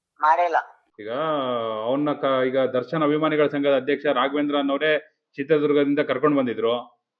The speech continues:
Speaker 1: ಹಾ.
Speaker 2: So, ಕರ್ಕೊಂಡ್ ಬಂದ್ಮೇಲೆ ಅಲ್ಲಿ ಶೆಡ್, ಶೆಡ್ ಅಲ್ಲಿ ಅವನಿಗೆ ಹೊಡೆದಿದ್ದು, ಹಲ್ಲೆ ಮಾಡಿದ್ದು,
Speaker 1: ಹಾ.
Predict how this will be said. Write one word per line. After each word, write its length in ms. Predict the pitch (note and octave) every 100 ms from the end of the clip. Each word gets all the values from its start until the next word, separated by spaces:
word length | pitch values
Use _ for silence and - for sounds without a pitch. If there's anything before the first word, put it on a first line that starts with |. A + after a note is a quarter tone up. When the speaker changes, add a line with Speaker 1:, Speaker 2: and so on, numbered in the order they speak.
| _ _ _ _ -
Speaker 1:
ಹಾ. 140 | C#3 B2+ - _ _ _ -
Speaker 2:
So, 80 | C3
ಕರ್ಕೊಂಡ್ 280 | C3 D#3 D#3+
ಬಂದ್ಮೇಲೆ 260 | D3+ D#3
ಅಲ್ಲಿ 140 | D3 C3
ಶೆಡ್, 280 | D3 C#3+ E3 G2+ - - -
ಶೆಡ್ 220 | C#3 C#3+
ಅಲ್ಲಿ 280 | E3 D#3+ D#3+ D#3 C#3 - - _ _
ಅವನಿಗೆ 240 | C#3 D3 C3
ಹೊಡೆದಿದ್ದು, 440 | C3+ C#3 C#3 C3+
ಹಲ್ಲೆ 200 | B2 D3
ಮಾಡಿದ್ದು, 420 | C#3+ C3+ A2+ A#2+ B2 B2+ - _ _ _ _ _
Speaker 1:
ಹಾ. 100 | -